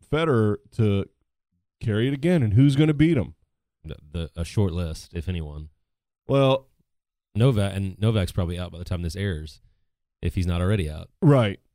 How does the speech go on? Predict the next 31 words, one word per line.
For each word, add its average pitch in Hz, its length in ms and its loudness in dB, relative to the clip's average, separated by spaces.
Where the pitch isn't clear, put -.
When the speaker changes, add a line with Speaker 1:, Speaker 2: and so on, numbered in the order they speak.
Speaker 1:
Yeah, 120 240 4
I 107 60 2
don't 110 100 4
know. 107 260 2
Um, 113 500 0
well, 139 300 6
apparently 151 540 4
in 123 80 4
his 123 140 4
press 143 260 2
conference, 101 760 -2
um, 98 640 -2
he 120 260 4
had 113 140 2
made 117 240 2
a 98 40 -2
comment 110 460 2
about 104 340 0
he 110 140 2
didn't 101 180 0
have 117 240 2
surgery, 101 460 2
but 98 300 -2
it 95 180 -4
may 104 240 -2
be 98 140 -2
on 98 140 -4
the 98 80 -4
horizon. 92 600 -4
Speaker 2:
I 85 120 -2
see. 71 300 -16